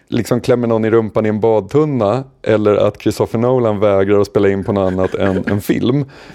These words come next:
Det är liksom ett uttryck för samma rätt att ta sig, att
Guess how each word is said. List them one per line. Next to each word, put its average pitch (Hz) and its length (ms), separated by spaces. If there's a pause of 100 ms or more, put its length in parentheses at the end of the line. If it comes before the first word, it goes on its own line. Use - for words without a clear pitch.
(120)
Det 113 140
är 117 60
liksom 110 200
ett - 100
uttryck 123 640
för 113 140
samma 107 560 (180)
rätt 147 280 (340)
att - 140
ta 107 300
sig, 98 380 (680)
att - 260